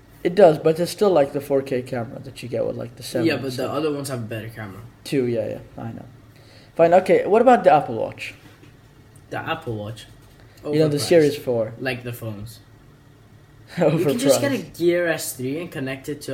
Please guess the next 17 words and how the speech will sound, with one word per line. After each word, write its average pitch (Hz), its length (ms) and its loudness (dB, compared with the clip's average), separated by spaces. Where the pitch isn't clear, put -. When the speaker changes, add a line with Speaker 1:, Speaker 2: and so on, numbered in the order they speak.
Speaker 2:
an 120 140 -6
iPhone. 147 300 -14
It, 135 200 -8
it 160 100 -4
works. 185 240 2
Speaker 1:
Okay, 156 260 2
but, - 260 2
okay, 175 200 0
but, 170 320 8
but 190 160 0
the 185 100 6
Apple 214 260 4
Wa-, 175 120 10
this 208 300 0
new 226 140 4
Apple 190 320 4
Watch, 127 420 0